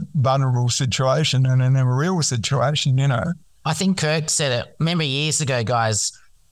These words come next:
Speaker 2: after the Kick tour wound up, and I think Kirk said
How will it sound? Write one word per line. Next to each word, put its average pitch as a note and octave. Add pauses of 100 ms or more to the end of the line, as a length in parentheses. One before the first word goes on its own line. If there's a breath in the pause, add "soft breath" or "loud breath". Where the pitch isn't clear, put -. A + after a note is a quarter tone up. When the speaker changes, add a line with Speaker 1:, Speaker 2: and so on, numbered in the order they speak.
(120)
Speaker 2:
after B2
the G#2+
Kick -
tour A2+ (180)
wound A2+
up, G#2
and A2+
I A2
think A#2
Kirk -
said G#2+